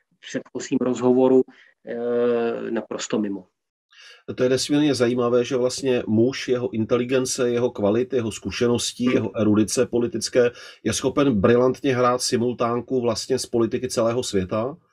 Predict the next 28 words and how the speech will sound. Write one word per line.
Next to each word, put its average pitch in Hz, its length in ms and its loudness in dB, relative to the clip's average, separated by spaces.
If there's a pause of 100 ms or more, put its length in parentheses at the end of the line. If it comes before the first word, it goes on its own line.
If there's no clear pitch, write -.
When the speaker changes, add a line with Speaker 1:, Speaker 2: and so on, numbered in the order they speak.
(500)
Speaker 2:
A - 20 10
Speaker 1:
Hmm. 131 120 8 (200)
Speaker 2:
na 107 60 0
druhou 127 300 4
stranu, 135 480 2 (280)
jakoby 131 360 0
daň 117 520 2 (140)
tady 120 220 -2
za 113 120 0
toto 123 600 2
je 110 140 -4
právě 117 600 0
jakási 120 520 -4
ztráta 113 460 -2
kontaktu 123 600 -2
s - 160 -8
reálným 113 520 0
životem 110 540 -2
třeba 107 320 -2
uvnitř 101 380 -4
jeho 104 220 0
vlastní 98 360 -2
země. 90 320 -2
To 104 100 -4
je 101 80 2
nesmírně 123 420 2
zajímavý 120 400 2
prvek 92 320 -2